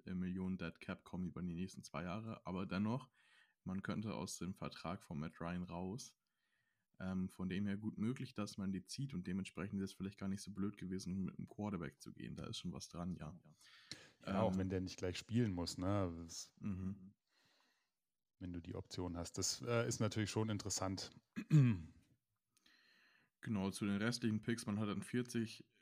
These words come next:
Speaker 1: Safety Richie Grant geholt. Äh, das kam mir sehr, sehr hoch vor. Also es war jetzt nur mein Nummer sieben Safety tatsächlich. Äh, Nummer fünfundsiebzig insgesamt auf meinem Big Board. Redshirt Senior von U C F,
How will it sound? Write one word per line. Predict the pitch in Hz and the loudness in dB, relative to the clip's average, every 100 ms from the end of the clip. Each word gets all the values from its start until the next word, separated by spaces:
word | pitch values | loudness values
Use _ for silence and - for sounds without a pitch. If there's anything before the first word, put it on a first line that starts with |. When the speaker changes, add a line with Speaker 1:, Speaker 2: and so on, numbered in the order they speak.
| - - | -20 -8
Speaker 1:
Safety | - - 110 117 107 | -2 2 4 2 0
Richie | 104 110 - 87 | 0 0 0 0
Grant | 107 131 143 | 2 2 0
geholt. | 156 165 165 - _ _ _ _ _ _ _ - - - _ _ - | 0 2 0 -2 _ _ _ _ _ _ _ -20 -18 -20 _ _ -2
Äh, | 107 98 95 98 - | 2 4 4 0 -4
das | - 101 - | -2 -2 0
kam | 101 98 | 2 4
mir | 95 | 4
sehr, | 90 90 | 2 0
sehr | 85 82 | 0 -2
hoch | 76 78 | -4 -6
vor. | - 78 82 - | -6 -6 -6 -8
Also | - 92 | -6 -6
es | - | -4
war | 98 | -2
jetzt | 95 - | -2 2
nur | 101 | 4
mein | 98 95 | 4 4
Nummer | 95 98 | 2 2
sieben | 101 101 | 0 0
Safety | 104 101 98 - | 0 2 0 -2
tatsächlich. | - 95 - 92 101 98 - - _ - | -6 -6 -4 -4 -2 -4 -6 -20 _ -10
Äh, | 98 87 | -6 -2
Nummer | 90 98 92 | 0 0 0
fünfundsiebzig | - 101 98 95 107 - 90 - | 0 0 2 0 -2 -6 -8 -6
insgesamt | - - 92 90 | -10 -6 -4 -4
auf | 90 | -4
meinem | 82 90 | -6 -4
Big | 85 - | -6 -6
Board. | 87 87 - _ _ _ - _ _ _ _ _ _ _ _ _ | -6 -6 -8 _ _ _ -20 _ _ _ _ _ _ _ _ _
Redshirt | 113 113 - 110 | 4 4 4 0
Senior | 101 110 107 101 | 2 2 4 2
von | 98 98 | 0 0
U | 101 | 0
C | 98 92 | 0 0
F, | 82 95 - | 0 -2 -6